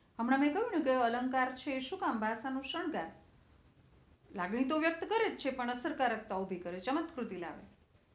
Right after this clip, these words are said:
તો હું કહું કે કોઈના સરસ મજાના લાંબા ઘટાદાર વૃક્ષ, સરસ મજાના આમ વાળ હોય, તો આપણે એને ખાલી એમ કહીએ કે "તારા વાળ કેટલા સરસ છે, લાંબા અને ઘટાદાર."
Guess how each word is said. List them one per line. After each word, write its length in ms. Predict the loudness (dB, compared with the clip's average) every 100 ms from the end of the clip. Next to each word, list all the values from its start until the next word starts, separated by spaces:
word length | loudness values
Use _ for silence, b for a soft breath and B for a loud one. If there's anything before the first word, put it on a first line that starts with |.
| -20 _ -20 -10
તો 80 | -2
હું 80 | 2
કહું 160 | 4 4
કે 80 |
કોઈના 360 | 2 2 2 2
સરસ 300 | 0 0 0
મજાના 280 | 0 0 0
લાંબા 360 | 2 2 2
ઘટાદાર 480 | 0 0 -2 -2 -2
વૃક્ષ, 400 | -2 -4 -6 -8 -10 -10 B B
સરસ 320 | 0 2 2
મજાના 300 | 0 0 0
આમ 220 | 0 -2 0
વાળ 300 | 4 6 6
હોય, 340 | 6 4 0 -16 -20 _ -20 _ _ -20 _ -20 -20 -20 -20 _
તો 60 | -2
આપણે 260 | 0 2 2
એને 120 | 2
ખાલી 260 | 0 2
એમ 200 | 2 0
કહીએ 100 | 0
કે 120 | 0 0
"તારા 220 | 2 2
વાળ 140 | 0
કેટલા 320 | -2 -2 0
સરસ 340 | 0 0 -4 -4
છે, 40 | -4
લાંબા 340 | -2 0 -2
અને 200 | -4 -6
ઘટાદાર." 520 | -4 -2 -2 -4 -6